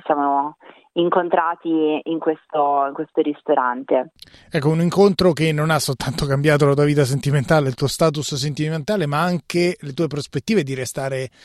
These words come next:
Speaker 2: in Australia proprio grazie al suo ruolo nel ristorante, alle sue competenze lavorative e la sua possibilità di ottenere una sponsorizzazione. Quindi più in generale come ha cambiato questo incontro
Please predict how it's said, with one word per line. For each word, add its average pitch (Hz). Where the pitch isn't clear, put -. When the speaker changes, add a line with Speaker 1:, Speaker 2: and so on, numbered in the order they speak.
Speaker 2:
in 156
Australia 156
proprio 147
grazie 147
al 135
suo 135
ruolo 156
nel 143
ristorante, 151
alle 131
sue 139
competenze 135
lavorative 139
e 139
la 139
sua 156
possibilità 139
di 147
ottenere 131
una 131
sponsorizzazione. 143
Quindi 143
più 151
in 151
generale 147
come 143
ha 135
cambiato 131
questo 127
incontro 135